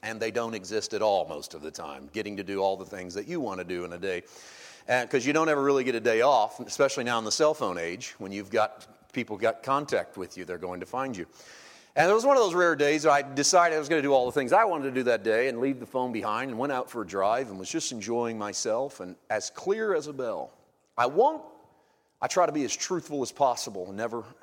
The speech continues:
and I try very hard to be truthful and at least don't lie. And I can't say I heard it audibly, but it was as close as to audible as I needed.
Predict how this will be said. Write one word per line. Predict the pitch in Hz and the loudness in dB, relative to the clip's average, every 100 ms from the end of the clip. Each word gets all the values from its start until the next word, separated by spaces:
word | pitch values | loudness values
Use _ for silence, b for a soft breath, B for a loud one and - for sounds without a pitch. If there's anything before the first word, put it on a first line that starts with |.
| - | -12
and | 110 107 | -10 -10
I | 107 - | -12 -6
try | 156 139 | 0 0
very | 139 135 | 0 2
hard | 143 135 | 2 0
to | |
be | 120 | -4
truthful | 110 151 135 - 123 | -8 -6 -6 -4 -4
and | 104 | -4
at | |
least | 120 - | -6 -6
don't | 131 110 | -6 -2
lie. | 107 87 85 - b b b b b _ | 0 0 -4 -10 b b b b b _
And | 104 95 90 - | -6 -4 -8 -6
I | 98 98 98 95 95 - - _ - - | -2 0 -2 -2 -6 -10 -16 _ -20 -16
can't | - 143 - | -8 -6 0
say | 156 143 | 2 2
I | 127 | 2
heard | 135 | 2
it | 120 | 4
audibly, | 117 117 95 98 | 4 2 -2 -4
but | 90 98 | -4 -6
it | 104 | -4
was | 104 101 | -4 -4
as | 95 | -8
close | - 120 117 113 | -4 -4 -4 -8
as | - | -10
to | - | -4
audible | 107 107 110 107 | 0 0 0 -2
as | 104 104 | -2 -2
I | 101 | -2
needed. | 104 101 92 | -6 -10 -12